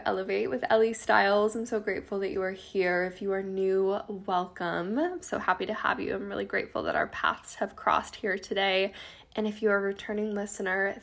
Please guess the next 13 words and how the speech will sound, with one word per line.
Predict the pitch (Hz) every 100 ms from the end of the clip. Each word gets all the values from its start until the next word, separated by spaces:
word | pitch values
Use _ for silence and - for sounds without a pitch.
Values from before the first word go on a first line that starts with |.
| -
thank | 190 190
you | 196
for | 196
being | 196 - - 202
here. | 208 214 - 214 262 277 - - - -
Um, | 196 190 185 180
today | - 254 247
we're | 339
talking | 392 233 - 226
about | 208 190 170
what | 170
to | -
do | 202 170 170 -